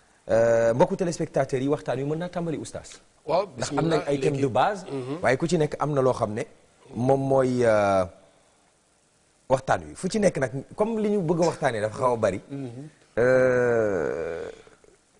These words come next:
Speaker 1: ñu bëggoon a commencer imam.
Speaker 2: Mhm.
Speaker 1: Euh, Maarifa.
Speaker 2: Waaw. Mhm.
Speaker 1: Oustaz?
Speaker 2: Waaw, aywa.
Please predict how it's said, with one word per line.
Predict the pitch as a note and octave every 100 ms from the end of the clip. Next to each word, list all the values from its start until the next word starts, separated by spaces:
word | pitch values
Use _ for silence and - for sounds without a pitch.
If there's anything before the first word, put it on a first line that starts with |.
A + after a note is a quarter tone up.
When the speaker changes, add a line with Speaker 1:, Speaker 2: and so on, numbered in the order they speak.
| _ _ _ C2+
Speaker 1:
ñu | D3
bëggoon | E3+ E3 D3+ B2+
a |
commencer | - A2+ G#2+ G#2+ -
imam. | G2 C#2 - _ _ _
Speaker 2:
Mhm. | C3+ A#2+ - _ _ _ -
Speaker 1:
Euh, | - B1+ G1+ G1+
Maarifa. | E3 F#3 D3 G2+ D2 _ _ _ _ _ -
Speaker 2:
Waaw. | A#2 G#2 - -
Mhm. | C#3+ B2 A#2 _ - - -
Speaker 1:
Oustaz? | C#3 D#3 - - _ - - _ _
Speaker 2:
Waaw, | - F3+ - _ -
aywa. | - A#2